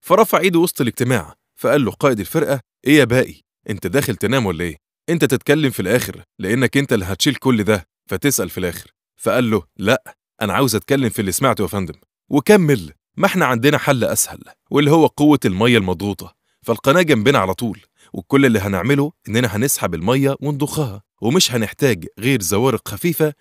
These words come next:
نشيل عليها الطلمبات، ونسحب المية من القناة، وهي جاية من بحرين، يعني مش هتخلص، وهنضخها بمدافع مية على الساتر الترابي شرق القناة على طول بميل تمانين درجة،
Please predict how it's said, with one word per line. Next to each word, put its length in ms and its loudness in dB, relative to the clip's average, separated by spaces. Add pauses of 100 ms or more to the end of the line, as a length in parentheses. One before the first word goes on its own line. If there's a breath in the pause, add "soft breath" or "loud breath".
(300 loud breath)
نشيل 320 0
عليها 280 2
الطلمبات، 540 -2 (200)
ونسحب 420 0
المية 300 2
من 140 -2
القناة، 380 -2 (300)
وهي 360 4
جاية 240 2
من 180 0
بحرين، 440 0 (200)
يعني 300 2
مش 200 -2
هتخلص، 480 -6 (200)
وهنضخها 640 0
بمدافع 560 0
مية 300 2
على 200 2
الساتر 360 -4
الترابي 520 -2 (120)
شرق 280 2
القناة 340 0
على 220 2
طول 340 -2 (160)
بميل 300 0
تمانين 400 0
درجة، 320 -4